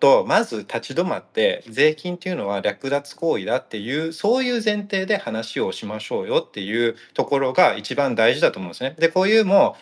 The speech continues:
う、outrageousな、これも設計ミスとか、そういうのあると思うんですよ。あの、意図とはしてないと思うんですよ。意図、こういう趣旨の税金ではない、えー、っていうことはわかるんですけど、でもこういう、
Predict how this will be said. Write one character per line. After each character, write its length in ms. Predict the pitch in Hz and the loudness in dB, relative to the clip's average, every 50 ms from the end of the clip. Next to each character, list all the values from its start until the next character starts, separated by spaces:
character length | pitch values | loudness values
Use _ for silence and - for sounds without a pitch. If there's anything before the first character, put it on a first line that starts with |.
| _ | _
う、 40 | - | 2
outrageous 720 | - 113 120 131 - 139 147 160 175 175 147 107 - - 95 | 4 4 4 4 2 2 2 2 2 2 -4 -6 -8 -6 -8
な、 100 | 101 113 | -8 -2
こ 140 | - 170 | 2 2
れ 60 | 185 175 | 2 2
も 80 | 113 | 0
設 220 | 95 - 113 110 - | -2 -4 -6 -6 -4
計 200 | - 139 135 135 | -4 -4 -2 -2
ミ 100 | 143 147 | -4 -6
ス 80 | - | -8
と 80 | - 90 | -10 -6
か、 240 | - 107 101 95 - | 0 0 0 0 0
そ 80 | - | -4
う 60 | 135 | -4
い 20 | 127 | -4
う 20 | |
の 100 | 107 95 | -2 2
あ 60 | 117 | 2
る 80 | 147 151 | 2 2
と 80 | - 101 | 0 -4
思 120 | 98 107 | -8 -8
う 40 | 101 | -8
ん 40 | 92 | -4
で 40 | |
す 60 | - 127 | -2 -4
よ。 140 | 151 185 - | -4 -2 -4
あ 140 | 120 113 107 | -4 -4 -4
の、 80 | 117 | -4
意 60 | 151 | -4
図 200 | 175 175 - 175 | 0 2 2 2
と 80 | - - | 4 2
は 160 | 135 117 98 | 2 2 2
し 80 | - - | 0 -4
て 80 | 127 | -4
な 140 | 123 127 123 104 | -2 -2 -2 -2
い 60 | 98 | -4
と 80 | - | -6
思 80 | 90 92 | -10 -12
う 20 | |
ん 20 | 90 | -12
で 60 | - | -12
す 20 | - | -12
よ。 40 | 101 | -12
意 180 | - 139 143 | -12 -12 -10
図、 120 | - - - | -10 -12 -10
こ 240 | _ - 147 151 | _ 0 2 2
う 40 | 165 | 2
い 60 | 175 | 2
う 20 | 180 | 0
趣 500 | 185 170 175 - 202 202 - 123 98 92 | -2 -2 -2 -4 -6 -4 -4 -6 -6 -6
旨 40 | 92 | -6
の 200 | 110 147 180 143 | -4 -4 -4 -2
税 200 | 98 107 107 110 | -2 -4 -4 -4
金 240 | 107 - 127 120 113 | -6 -8 -8 -6 -2
で 80 | 120 | 0
は 120 | 156 147 110 | 0 0 0
な 180 | 104 127 143 | 0 0 0
い、 120 | 135 107 - - - _ _ _ _ - | 0 -2 -4 -8 -20 _ _ _ _ -2
え 260 | 101 101 95 95 92 | 0 2 2 2 0
ー、 40 | 92 | -2
っ 20 | |
て 100 | - 117 | -4 -6
い 260 | 113 135 160 180 185 | -4 -2 0 0 0
う 80 | 175 - - _ | 0 -2 -6 _
こ 120 | - - 165 | 0 0 0
と 120 | - 202 | 2 4
は 240 | 139 123 123 95 90 | 4 4 4 2 2
わ 100 | 104 - | 0 2
か 140 | - 156 160 | 2 2 2
る 120 | 131 101 | 2 -4
ん 40 | 95 | -8
で 80 | 90 - | -12 -14
す 80 | - | -8
け 80 | - 156 | -6 0
ど、 260 | - 233 226 - - - - - - - _ _ - | 2 4 4 4 4 0 -18 -20 -20 -20 _ _ -2
で 80 | 208 | 0
も 140 | 208 175 - | 0 0 0
こ 220 | - - - 220 220 | -2 0 2 4 4
う 60 | 226 | 4
い 600 | 226 233 226 220 220 214 214 208 208 202 190 165 | 4 2 4 4 4 4 4 2 2 0 -2 -2
う、 160 | - - - | -4 -8 -12